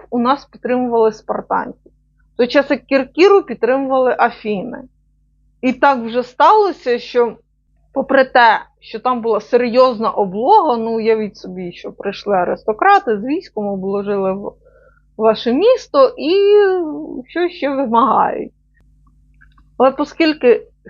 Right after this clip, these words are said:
хитрі аристократи взяли на озброєння спартанців, то зрозуміло, що у мирного люду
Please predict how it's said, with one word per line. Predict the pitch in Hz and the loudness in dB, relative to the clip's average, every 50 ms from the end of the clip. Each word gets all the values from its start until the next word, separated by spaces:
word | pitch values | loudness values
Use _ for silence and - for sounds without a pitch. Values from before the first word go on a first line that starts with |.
| - - | -12 -4
хитрі | - 277 269 254 196 - 233 208 208 - | 0 0 2 0 0 -2 -2 -2 -2 0
аристократи | - 226 220 240 240 240 - 240 226 - - 240 214 208 208 208 - 190 185 - - - _ _ _ _ _ _ - | 0 0 0 0 -2 -2 -6 -6 -6 -2 0 2 2 2 0 -2 -6 -8 -8 -8 -8 -10 _ _ _ _ _ _ -18
взяли | 202 190 208 226 220 214 208 202 | -12 -4 0 0 0 0 0 -2
на | 202 208 202 208 | -4 -4 -2 -2
озброєння | 208 202 190 202 214 214 208 202 190 190 190 - | -4 -4 -4 -2 -2 -2 -2 -2 -4 -6 -8 -8
спартанців, | - - 277 294 302 - 370 392 403 403 403 - 254 240 233 | -4 -4 -4 -2 2 2 2 2 2 -2 -4 -6 -6 -4 -4
то | 226 220 | -6 -4
зрозуміло, | 220 240 233 247 226 240 247 269 302 320 294 254 240 | -4 -4 -4 -4 -4 -4 -4 -4 -4 -2 -2 -4 -4
що | - - 214 220 | -4 -4 -4 -2
у | 208 214 226 | -2 0 0
мирного | 254 247 233 220 220 220 220 214 208 214 214 | 0 0 0 -2 -4 -2 -2 -2 -2 -2 -2
люду | 202 220 254 262 226 208 208 208 208 202 196 190 175 170 - - | -2 -2 -4 -4 -4 -4 -4 -4 -4 -4 -4 -6 -8 -8 -12 -14